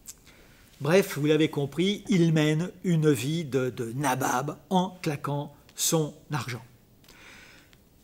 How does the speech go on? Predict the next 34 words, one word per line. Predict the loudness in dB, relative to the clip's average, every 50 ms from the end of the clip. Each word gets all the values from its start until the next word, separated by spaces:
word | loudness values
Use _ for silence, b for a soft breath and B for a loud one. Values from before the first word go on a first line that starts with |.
| _ _ _
Seulement | 0 2 4 4 6 4
c'est | 4 4 4
bien | 4 4 4
de | 2
claquer | 2 0 0 0 0 0
son | -2 -2 -2 -4 -4
argent, | -2 -2 -2 0 0 0
sauf | 0 2 4 4 4 4 2
que | 4 4 6 8 8 8 8 6 6 4 4
la | 2 4
guerre | 6 6 6 6
est | 2 2 2
terminée, | 0 0 2 0 2 2 2 2 2 0 -2 -4 -2 0
la | 0 0 0
page | 0 0 0 0 0 0
se | 0 0 -2
tourne | 0 0 -2 -2 0 -2 -2 -2 -4 -6 -10 -16 -10 -2
pour | 0 2 2 2 2 2 4
les | 6 6 6
primes | 6 4 0 0 0 0 0 -2 -2 0
et | 0 0 2
les | 2 0 0
cadeaux | 0 -2 0 2 2 4 4 2 2 -2 B B B B B B
des | 4 8 10 10 10 8 6 2 -6 -8 -2
constructeurs | 0 0 0 0 0 -2 -4 -4 -4 -2 0 0 0 0 0
qui | -2 -2 -2
ne | -2
rentrent | -2 -2 -2 -2 -4
plus. | -4 -2 -2 -4 -4 -6 -10 -20 -20 -20 _ _ _ _ _ _ _ _ _ _ _ _ _ _ B B B B B B B B B B B B B B _ _ _ _ _ _ _ _
Il | 2 4 6
a | 6
même | 6 4 4 2 0
quelques | 4 6 8 8 8 6 6 2 2 2 2 0
ennuis | 0 0 0 0 0 0 0 0 -2 -4 -6 -8